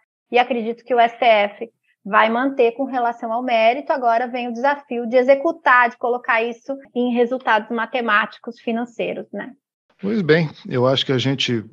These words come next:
Speaker 2: pôde esclarecer bastante, né, sobre, sobre o,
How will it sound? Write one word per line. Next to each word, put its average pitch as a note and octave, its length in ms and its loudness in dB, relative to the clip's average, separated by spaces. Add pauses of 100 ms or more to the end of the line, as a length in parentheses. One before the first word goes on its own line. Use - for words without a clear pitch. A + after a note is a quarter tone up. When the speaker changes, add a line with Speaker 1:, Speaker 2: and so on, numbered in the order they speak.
(120)
Speaker 2:
pôde C3 200 -2
esclarecer C3 480 -2
bastante, C3 640 -2
né, A#2+ 200 0
sobre, A2 680 -2 (200)
sobre A2+ 360 -4
o, - 220 -6